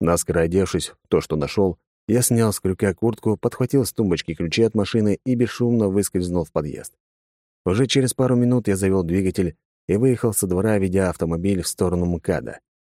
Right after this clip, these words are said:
Дороги в столь поздний час были совершенно пусты, и мне ничто не мешало выжимать из металлического сердца своего скакуна максимальные обороты.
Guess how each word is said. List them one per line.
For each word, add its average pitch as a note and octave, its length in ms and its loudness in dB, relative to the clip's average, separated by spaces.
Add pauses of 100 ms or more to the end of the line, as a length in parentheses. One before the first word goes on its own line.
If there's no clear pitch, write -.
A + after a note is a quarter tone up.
(400)
Дороги F2+ 440 2
в - 40 -4
столь F2+ 220 0
поздний F2 340 0
час F#2 300 0
были F2+ 180 0
совершенно F#2 520 0
пусты, G2 440 -2
и G#2+ 80 2
мне A2 160 2
ничто A2 300 0
не G#2+ 80 2
мешало G2 340 2
выжимать F#2 400 0
из E2+ 100 -4
металлического F2 600 0
сердца E2 320 -2
своего E2+ 280 0
скакуна F#2 460 -2
максимальные F2+ 540 -2
обороты. E2 420 -4